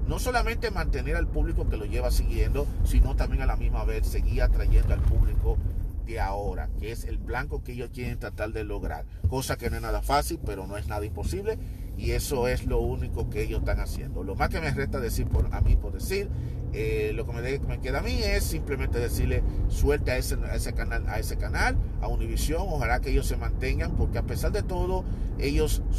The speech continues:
es una empresa grande que ha dado la cara por todos los hispanos, no solamente en los Estados Unidos, sino también a nivel internacional. Así que, eh, eso fue todo lo que yo quería hablar con respecto a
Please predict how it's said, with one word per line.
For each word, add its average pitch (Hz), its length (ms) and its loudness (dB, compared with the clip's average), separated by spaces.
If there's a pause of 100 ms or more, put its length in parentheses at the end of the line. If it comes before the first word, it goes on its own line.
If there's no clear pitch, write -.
es 117 140 -2
una 135 220 0
empresa 123 500 -2
grande 123 400 2
que - 140 0
ha 107 60 -2
dado 117 200 -2
la 104 120 -2
cara 110 320 0
por 120 200 2
todos 110 320 -2
los - 200 -2
hispanos, - 440 -2 (320)
no 165 120 -2
solamente 151 800 2 (180)
en - 80 -2
los - 160 -2
Estados - 380 2
Unidos, - 360 2
sino - 220 0
también - 400 -2 (400)
a 127 160 2
nivel - 440 0 (240)
internacional. - 1120 0 (640)
Así - 220 -2
que, 123 320 -2 (800)
eh, - 480 0
eso - 260 0
fue 143 220 2
todo 135 560 2
lo 117 140 -2
que 113 80 2
yo 107 80 0
quería 123 340 0
hablar 117 280 2
con 117 180 -2
respecto 117 580 -4 (380)
a 104 340 -2